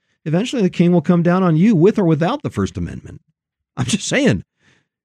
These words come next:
Ecclesiastes ten twenty-eight, think of this. "Even in your thoughts, do not curse the king, nor in your bedroom curse the rich, for a bird of the air will carry your voice, or some winged creature tell the matter."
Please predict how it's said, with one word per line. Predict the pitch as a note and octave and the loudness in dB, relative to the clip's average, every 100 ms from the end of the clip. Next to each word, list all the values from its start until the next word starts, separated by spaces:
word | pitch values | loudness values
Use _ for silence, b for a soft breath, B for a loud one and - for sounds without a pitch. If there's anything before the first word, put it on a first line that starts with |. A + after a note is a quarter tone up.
| - | -10
Ecclesiastes | - G3 F3+ F3+ F3 D3+ C#3 | 2 4 6 6 4 4 4
ten | F#3 E3+ | 6 6
twenty-eight, | F#3 F3+ F#3+ F#3 | 4 4 4 4
think | F#3 E3+ | 2 4
of | |
this. | F#3 F3+ D#3+ | 4 4 2
"Even | D#3+ A3 B3+ | 4 6 6
in | A#3 | 6
your | G#3+ | 4
thoughts, | - F3+ A#2 - | 4 2 0 2
do | B2+ | 4
not | C3+ - | 4 4
curse | C#3+ C3 | 2 2
the | - | 0
king, | - A2 D2+ - _ _ _ _ _ - | 0 0 -2 -10 _ _ _ _ _ 0
nor | A2+ F#3+ A#3+ | 6 6 6
in | |
your | A3+ | 6
bedroom | C3+ C3+ A#3+ F3+ A#2 | 4 4 4 4 2
curse | - C3 C#3+ | 2 2 4
the | A2 | 4
rich, | D3+ D#3 - | 4 4 0
for | A#2 | 0
a | A2 | 0
bird | F2 D3+ | 2 4
of | F#3+ | 4
the | A3 | 2
air | D#3+ D3+ | 2 2
will | A2+ | 0
carry | - D#3 F#3+ G3+ | -2 0 2 4
your | E3+ | 2
voice, | A2 A2+ B2 A#2 | 2 2 2 0
or | |
some | G#2 B2 | -2 -2
winged | A2+ D3+ D3+ | 0 0 0
creature | - D3 - D#2 F#2 _ _ | 0 -2 -2 -4 -6 _ _
tell | D#3 D3 | 2 4
the | C3+ | 4
matter." | C#3+ D#3 G2+ E2+ | 4 4 0 -4